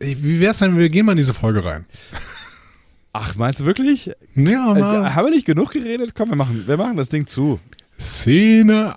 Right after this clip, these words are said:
Speaker 1: eins.
Speaker 2: <laughs>
Speaker 1: Wir starten sofort mit Taka und Book, die sich in den Überresten eines toten Planeten versteckt haben. Wir müssen uns mal fragen, warum dieser Planet eigentlich gestorben ist
Speaker 2: Hm.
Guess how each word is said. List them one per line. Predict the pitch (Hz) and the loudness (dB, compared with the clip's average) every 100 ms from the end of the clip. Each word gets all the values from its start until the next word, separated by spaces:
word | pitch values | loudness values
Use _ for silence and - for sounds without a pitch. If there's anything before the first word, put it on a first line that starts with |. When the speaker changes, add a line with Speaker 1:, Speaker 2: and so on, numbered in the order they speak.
| - | -6
Speaker 1:
eins. | 254 233 247 220 175 120 98 85 85 73 - - - 156 - | 0 2 4 4 4 4 2 -2 -8 -12 -10 -8 -6 -8 -8
Speaker 2:
<laughs> | 135 147 | -10 -2
Speaker 1:
Wir | 127 | 0
starten | - 147 170 165 | 2 0 2 0
sofort | 143 156 147 | 2 0 0
mit | - | 0
Taka | 143 151 131 | 0 2 0
und | 101 | 2
Book, | 165 - | -2 -2
die | 120 | -4
sich | 123 - | -4 -6
in | 117 | -2
den | 120 120 - | 0 0 -4
Überresten | 143 139 110 135 - - | -2 0 0 -4 -4 -8
eines | 117 117 - | -6 -6 -4
toten | - 175 190 139 | 0 0 0 -2
Planeten | 127 127 175 117 | 0 -2 -2 -4
versteckt | - - 98 - | -6 -6 -8 -6
haben. | 98 127 | -4 -2
Wir | 143 | -4
müssen | 165 175 | -4 -6
uns | 135 | -6
mal | 147 | -8
fragen, | 135 135 123 | -6 -6 -6
warum | 117 113 | -6 -6
dieser | 113 | -8
Planet | 107 107 113 110 | -8 -8 -8 -8
eigentlich | 95 | -12
gestorben | 92 - 90 90 | -12 -10 -10 -8
ist | 107 139 101 | -10 -12 -12
Speaker 2:
Hm. | 95 | -14